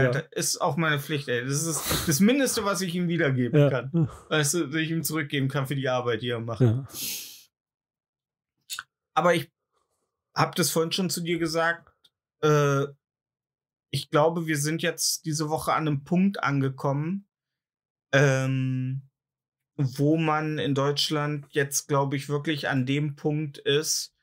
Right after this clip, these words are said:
Speaker 1: äh, wo man Flagge zeigen muss und ganz klar sich ge-, egal wie unzufrieden ihr seid, egal wie,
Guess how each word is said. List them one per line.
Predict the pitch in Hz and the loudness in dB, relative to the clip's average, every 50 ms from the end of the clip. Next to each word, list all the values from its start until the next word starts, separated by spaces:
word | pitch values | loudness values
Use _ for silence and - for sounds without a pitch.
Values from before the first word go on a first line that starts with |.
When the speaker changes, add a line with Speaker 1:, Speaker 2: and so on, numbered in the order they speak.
| _ _ _ _ _ _ _ _ _ _ _ _ - | _ _ _ _ _ _ _ _ _ _ _ _ 2
Speaker 1:
äh, | 135 127 127 127 127 127 127 131 131 131 131 131 _ _ _ _ _ _ - - - - _ _ _ _ _ _ _ _ - | 4 4 4 4 2 0 -2 -2 -4 -6 -8 -10 _ _ _ _ _ _ -12 -12 -12 -14 _ _ _ _ _ _ _ _ 0
wo | 131 131 139 | 2 4 6
man | 143 139 135 135 | 6 4 4 2
Flagge | 135 - 156 147 - 160 147 139 139 127 131 - _ _ _ | 0 -2 -2 -2 0 0 0 0 0 0 -4 -6 _ _ _
zeigen | - - 143 127 123 123 131 123 123 | -4 0 2 2 2 2 2 2 2
muss | 120 123 139 135 - - - - _ - | 2 0 0 -2 -2 -4 -6 -8 _ -6
und | - 135 135 131 131 131 131 - _ _ _ _ _ _ _ _ _ - - - - _ _ - | -2 0 0 0 0 -2 -6 -14 _ _ _ _ _ _ _ _ _ -20 -20 -20 -20 _ _ 0
ganz | 139 139 151 147 143 - - | 2 2 2 2 -2 -4 -8
klar | - - 151 139 139 147 143 | -4 -2 0 2 2 2 0
sich | 139 131 131 135 | -2 -4 -4 -4
ge-, | - 143 147 143 139 - _ | -4 -4 -2 -4 -6 -10 _
egal | - - - 175 139 165 165 175 202 220 226 190 170 | -10 -6 -6 -4 -2 2 2 2 2 2 0 0 0
wie | 180 196 | -2 0
unzufrieden | - 214 214 220 - - 196 139 - - 151 143 127 135 | 2 2 2 2 2 2 0 -2 -2 -2 -2 0 0 0
ihr | 131 131 - 131 127 117 | -2 -4 -2 -2 0 0
seid, | 113 113 110 113 113 - | 0 0 0 -2 -2 -2
egal | - 143 135 127 151 147 165 190 208 220 214 185 175 | -2 -2 -2 0 0 0 2 2 2 0 0 -2 -4
wie, | 165 156 151 156 165 175 185 190 190 202 202 - | -10 -10 -6 -4 -2 0 0 0 0 -2 -4 -6